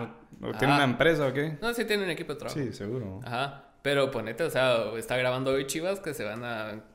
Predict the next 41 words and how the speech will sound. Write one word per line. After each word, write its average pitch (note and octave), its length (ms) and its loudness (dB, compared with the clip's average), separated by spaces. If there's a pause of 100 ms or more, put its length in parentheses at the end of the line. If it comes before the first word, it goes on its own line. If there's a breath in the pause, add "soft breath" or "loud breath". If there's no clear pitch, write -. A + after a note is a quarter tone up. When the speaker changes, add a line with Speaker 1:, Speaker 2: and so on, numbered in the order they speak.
(340)
Speaker 2:
partir B2 280 2
en C#3+ 100 2
pedacitos D#3+ 640 0
y D3+ 60 -4
lo G#2+ 100 -4
van G#2+ 160 -4
a A2+ 60 -6
reproducir. A2+ 480 -10
O B2+ 80 -4
sea, G3 120 -4
como, E3+ 400 -4
como C3 240 -2
esto D#3+ 280 -2
que G#2+ 100 -2
yo G#2+ 120 0
hago, C#3 200 0
ponete, G#2+ 720 -6
la A2+ 180 -6
pieza B2 180 -4
de C#3 40 -6
contenido B2 400 -2
grande C3 560 0
dura B2 380 -2
hora, C#3 160 2
hora C#3 120 2
y C#3 40 -2
media A#3 460 0
y D#3 40 -4
después B2+ 320 -6
saco C3+ 240 -6
clips C#3 260 -6
de - 120 -6
esta - 260 -4
hora, C#3+ 160 2
Speaker 1:
Ujú. - 80 0
Speaker 2:
hora B2 100 -2
y B2+ 40 -4
media F3+ 340 -4
y A2 120 -6
ya G2+ 220 -6
tengo G#2+ 400 -10